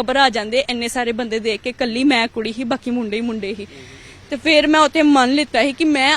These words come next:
ਅੱਜ ਤੋਂ ਬਾਅਦ ਵੀਡੀਓ ਨਹੀਂ ਬਣਾਵਾਂਗੀ। ਇਹਨਾਂ ਨੇ ਕਿਹਾ, "ਸੌਰੀ ਫੀਲ ਕਰ ਲਓ।" ਮੈਂ ਸੌਰੀ ਫੀਲ ਕਰ ਲਿੱਤੀ ਕਿ ਕਹਿ ਕੇ ਕਿ ਮੈਂ ਨਹੀਂ ਬਣਾਵਾਂਗੀ। ਇਹਨਾਂ ਨੇ ਕਦੀ ਮੇਰੇ ਤੋਂ,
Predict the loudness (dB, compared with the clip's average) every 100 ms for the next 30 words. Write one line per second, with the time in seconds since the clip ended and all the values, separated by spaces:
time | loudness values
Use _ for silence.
0 | 0 -2 0 0 0 -2 0 0 -2 -2
1 | -2 -2 -4 -4 -2 -2 0 -2 0 -2
2 | -4 -6 -4 -2 -2 -2 -8 -6 -2 0
3 | 0 -2 -4 -4 -2 -2 -4 -10 -10 -8
4 | -8 -8 2 4 4 0 -8 -14 -6 2
5 | 4 4 2 2 2 2 0 -2 -4 -2
6 | -2 0 0 0 -2 -2 -2